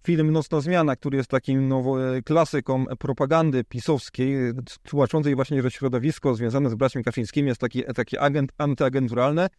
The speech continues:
i antyukładowe. No ja tam w swojej książce właśnie raz staram się obalić ten mit, e, nocnej, nocnej zmiany, bo moim zdaniem to jest właśnie takie narzędzie służące do polityki pisu i tam nie ma wiele prawdy, no jakkolwiek wiadomo, że ta lustracja może byłaby konieczna, natomiast tam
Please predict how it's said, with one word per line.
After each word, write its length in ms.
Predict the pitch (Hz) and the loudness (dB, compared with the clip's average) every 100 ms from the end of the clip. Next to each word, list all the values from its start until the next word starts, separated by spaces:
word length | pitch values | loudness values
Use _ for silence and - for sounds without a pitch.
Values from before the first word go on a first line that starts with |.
| _ _ | _ _
i 100 | 131 | 0
antyukładowe. 840 | 156 147 147 131 143 143 143 101 - _ _ _ 127 | 2 2 -2 -2 -2 2 2 0 -6 _ _ _ -2
No 80 | |
ja 100 | 160 | 0
tam 140 | 156 156 | 0 -2
w 40 | |
swojej 200 | - 160 | 0 0
książce 320 | - 160 - | 0 -2 -2
właśnie 220 | 143 135 143 | -2 -2 -2
raz 120 | 131 | -4
staram 260 | - 151 | -4 -4
się 100 | 135 | 0
obalić 280 | 147 165 143 | 0 2 2
ten 160 | - 127 | 0 0
mit, 180 | 139 - | 0 -2
e, 140 | 147 | -2
nocnej, 500 | 127 135 - 135 127 - - - | 0 0 -2 -2 -2 -6 -12 -8
nocnej 220 | 123 135 | -4 -4
zmiany, 460 | 113 156 143 117 | 0 2 2 0
bo 140 | 120 117 | -2 -2
moim 220 | 127 135 | 0 0
zdaniem 200 | 127 135 | 2 0
to 40 | |
jest 60 | 123 | 0
właśnie 200 | 127 139 | -2 -2
takie 200 | 127 127 | -2 0
narzędzie 640 | 127 135 139 160 135 123 - - 123 | 2 2 2 2 2 0 -2 -8 -10
służące 360 | 131 135 131 | -2 0 0
do 120 | 117 | -2
polityki 540 | 107 - 135 131 147 113 | -4 -2 0 0 -2 -2
pisu 200 | 147 139 | -2 -2
i 60 | |
tam 160 | 123 127 | 0 2
nie 100 | 135 | 2
ma 140 | 131 117 _ - | 0 -2 _ -6
wiele 240 | 117 127 | 0 0
prawdy, 420 | - 160 151 123 123 | 2 2 2 0 0
no 120 | 127 | 0
jakkolwiek 440 | 120 - 131 117 | -2 -2 -2 0
wiadomo, 280 | 131 135 117 | 0 0 0
że 60 | 104 | 0
ta 180 | 104 | -2
lustracja 500 | 101 117 113 131 117 | 0 -2 -2 -2 0
może 180 | 120 117 | 0 -2
byłaby 320 | 120 156 135 | 0 2 2
konieczna, 400 | 117 117 131 - 117 104 117 | 0 0 -2 0 -2 0 0
natomiast 420 | 120 - 123 113 | -2 -2 -2 -2
tam 200 | 127 127 | -2 -2